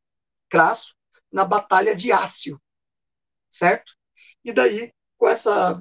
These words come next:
vitória sobre Crasso, Júlio César acaba se tornando governante único de Roma. É uma ditadura,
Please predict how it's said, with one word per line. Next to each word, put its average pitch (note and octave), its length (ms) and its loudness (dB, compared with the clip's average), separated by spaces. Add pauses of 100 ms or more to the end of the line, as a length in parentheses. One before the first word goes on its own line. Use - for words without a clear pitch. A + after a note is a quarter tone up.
vitória F3 600 0
sobre E3+ 680 -10 (280)
Crasso, A#3+ 480 -2 (440)
Júlio A#3+ 260 -4
César G3+ 460 -2
acaba G3 400 -2
se - 160 -12
tornando F#3+ 500 -2
governante G3+ 580 -4
único G#3 680 -8 (580)
de F3+ 80 0
Roma. D#3 420 0 (460)
É C#4+ 80 4
uma C4+ 180 2
ditadura, G#3 560 -6